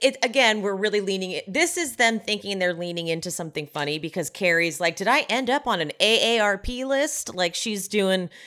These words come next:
these sorts of bits about just how she's not that old yet. And it's like, "Okay, God, you guys are now insulting the older generation, but you know what? I'll go with it.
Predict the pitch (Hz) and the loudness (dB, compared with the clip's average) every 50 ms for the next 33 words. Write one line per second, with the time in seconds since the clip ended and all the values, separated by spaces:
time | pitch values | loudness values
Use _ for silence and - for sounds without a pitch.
0 | - - - _ - 214 202 202 202 - - 202 190 190 190 - 196 175 147 - | -20 -20 -20 _ -2 0 0 0 0 -2 -2 -2 -2 -2 -2 2 2 2 2 2
1 | - - 165 147 - 202 196 185 - - 214 190 185 170 180 175 - 190 180 - | -2 -16 -12 0 2 2 2 2 0 -4 -2 0 0 0 0 -2 -4 -10 -10 -8
2 | - - 202 190 185 180 - 220 208 - - 233 262 269 - - - 262 262 311 | -2 0 2 2 2 0 -2 -4 -4 -2 2 2 2 2 2 2 6 8 8 8
3 | 359 - - - 214 202 196 185 175 160 160 170 165 160 170 196 247 - - - | 8 6 4 4 6 6 6 4 0 -4 0 4 6 6 6 6 4 2 -2 -12
4 | - - - - - - - - - - _ - - 196 196 202 196 - 220 214 | -20 -20 -20 -20 -20 -20 -20 -20 -20 -20 _ -4 -2 -2 -2 -2 -6 -4 0 2
5 | 196 190 190 - 190 226 - - 202 190 180 - 214 208 202 185 170 175 196 196 | 2 2 2 0 -4 -4 -4 -4 -4 -4 -4 -4 -4 -4 -4 -4 -4 -6 -6 -2
6 | 202 202 190 208 180 - - _ - 180 202 202 208 214 214 208 202 - - 202 | -2 -2 -2 -2 -4 -6 -8 _ -4 2 4 4 6 4 4 0 -2 -2 -4 -4
7 | 190 196 214 202 185 170 - - 175 190 190 196 202 190 190 180 165 165 156 160 | -4 -4 -6 -6 -6 -6 -4 -2 0 0 0 0 -2 -2 0 0 0 0 0 -2
8 | 151 - 147 165 170 - 185 202 208 214 214 247 311 370 - - 247 233 - 139 | -2 -4 -4 -4 -2 -2 0 -2 -2 -2 0 0 0 0 0 -2 -4 -2 -2 -4
9 | 117 110 117 - - - 392 523 494 | -4 -2 -4 -6 -4 -4 -4 -4 -4